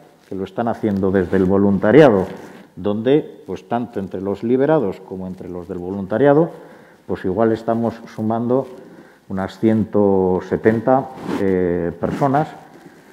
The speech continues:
Y bueno, creo que es una realidad positiva comparada con otros entornos,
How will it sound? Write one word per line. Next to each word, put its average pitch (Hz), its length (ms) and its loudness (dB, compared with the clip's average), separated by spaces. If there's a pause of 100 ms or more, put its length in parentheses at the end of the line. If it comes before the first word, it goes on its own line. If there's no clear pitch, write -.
(160)
Y 110 80 4
bueno, 135 280 8 (300)
creo 123 340 4
que 120 920 6
es 127 240 2
una 131 100 2
realidad 131 320 4
positiva 110 540 4
comparada 101 640 0
con 110 180 0
otros 113 380 0
entornos, 131 540 0